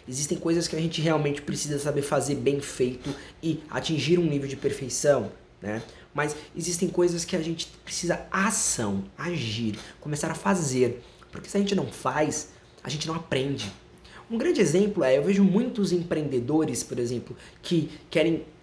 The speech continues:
esperar o momento certo pra abrir um negócio, querem esperar o momento adequado pra abrir alguma coisa, e eles esperam muito tempo, ou esperam aprender muito, ter todo o conhecimento, e quando eles abrem, em algum momento, não dá três, quatro, cinco meses,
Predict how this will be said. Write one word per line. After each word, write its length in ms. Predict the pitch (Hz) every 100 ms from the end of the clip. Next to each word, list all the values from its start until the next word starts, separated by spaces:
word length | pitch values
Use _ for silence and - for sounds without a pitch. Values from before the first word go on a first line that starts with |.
| -
esperar 560 | - - 170 131 120 196
o 60 |
momento 320 | 185 165 170 170
certo 320 | - 143 -
pra 140 | 156
abrir 140 | 139 143
um 60 |
negócio, 400 | 135 123 139 135
querem 200 | - 135
esperar 760 | 147 - 156 131 135 170 - -
o 60 | 151
momento 380 | 156 151 165 165
adequado 680 | 170 165 - - 135 165
pra 120 | 151 151
abrir 200 | - 131
alguma 220 | 123 117
coisa, 400 | - 151 165 127 - - - -
e 80 |
eles 180 | 190 185
esperam 520 | 185 - - 160 175
muito 680 | 175 170 220 269 285 240 -
tempo, 640 | 196 - 190 202 196 196 185 - - -
ou 180 | 170 190
esperam 480 | - 185 185 190 190 -
aprender 440 | - 196 196 208
muito, 460 | 196 185 208 196 -
ter 220 | 202 190
todo 340 | - 240 202
o 40 | 220
conhecimento, 520 | 202 196 190 196 190 - -
e 100 | 208
quando 160 | 208 208
eles 240 | 214 156
abrem, 380 | 165 190 196 196
em 40 |
algum 200 | 180 180
momento, 420 | 202 175 175 185 190
não 100 | 180
dá 140 | 170
três, 340 | 170 180 190
quatro, 380 | 190 180 165 -
cinco 380 | - 202 226 254
meses, 520 | 208 180 202 214 -